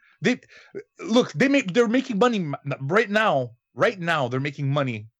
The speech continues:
on Solo. They're still making money. The, the, the movie broke make-, uh, breaking even. Like, it, it's making money now.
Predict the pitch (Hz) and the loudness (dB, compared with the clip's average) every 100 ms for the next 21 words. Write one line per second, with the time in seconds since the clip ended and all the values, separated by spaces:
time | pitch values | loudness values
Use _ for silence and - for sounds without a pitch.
0 | _ _ - 123 127 139 107 85 - 151 | _ _ -8 -6 -2 -2 -2 -4 -2 0
1 | - 285 254 247 220 220 226 113 - _ | 4 4 4 4 2 4 2 -2 -8 _
2 | _ _ - 147 180 208 196 226 277 269 | _ _ -4 0 2 2 4 4 6 6
3 | 185 139 151 226 - - 147 165 180 - | 4 0 4 4 2 -8 -6 -2 -4 -4
4 | 131 147 135 156 160 151 170 104 85 98 | 2 2 4 0 -2 -2 -2 -4 -8 -8
5 | 107 123 131 139 175 240 202 160 185 110 | -4 -4 -2 -2 0 2 2 4 2 0
6 | 76 73 | -4 -12